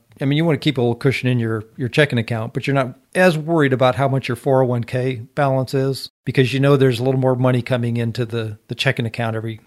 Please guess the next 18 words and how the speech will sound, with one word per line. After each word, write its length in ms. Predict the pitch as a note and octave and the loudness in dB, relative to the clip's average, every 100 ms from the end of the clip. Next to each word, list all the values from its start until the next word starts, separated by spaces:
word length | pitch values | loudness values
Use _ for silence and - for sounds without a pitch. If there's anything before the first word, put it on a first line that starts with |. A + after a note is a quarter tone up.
| _ - | _ -8
every 200 | A#2 C3 | -4 -2
two 200 | D3+ C3 | 0 2
weeks 340 | B2 A#2+ - | 2 0 -4
on 120 | A#2+ | -4
a, 120 | A#2 - | -6 -6
on 120 | - | -4
a 40 | B2 | 0
fairly 260 | - C3+ | 2 4
regular 400 | C3 C3+ B2 A2+ | 4 4 2 0
basis, 420 | G#2+ A#2+ A2+ B2+ - | -2 -4 -4 -6 -2
and 140 | C3 | -2
you 60 | D3+ | 2
can 140 | G3 | 4
budget 320 | C#3 C3+ C#3+ | 4 4 2
and 60 | A#2+ | 2
navigate 460 | A#2+ A#2 G#2+ A#2+ | 0 0 -2 -4
around 300 | A2 A#2 A#2+ | -4 -8 -8
that. 260 | A#2+ B2 - | -8 -10 -16